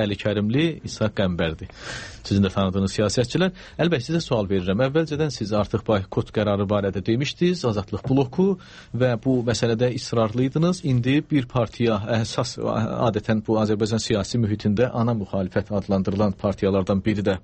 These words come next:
bu qərarı verdi. Yəni, indi təkcə Azadlıq bloku deyil bu işdə, əgər bəlkə bəzi başqa partiyaları nəzərə almasaq.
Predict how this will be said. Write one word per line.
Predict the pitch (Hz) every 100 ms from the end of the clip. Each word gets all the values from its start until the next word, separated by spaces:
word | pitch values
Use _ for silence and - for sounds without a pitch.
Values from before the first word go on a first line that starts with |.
| 113
bu | 107 90
qərarı | 104 98 90
verdi. | 101 104 120 156 - - - -
Yəni, | 127 127 127
indi | 135 165 - -
təkcə | 131 120 143
Azadlıq | 127 113 127 123
bloku | 131 123 139
deyil | 127 95 85
bu | 98 85
işdə, | - - 92 117
əgər | 113 98 107
bəlkə | - 104 98
bəzi | 110 95
başqa | 95 - 98
partiyaları | 107 - 104 101 101
nəzərə | 98 98 95
almasaq. | 92 95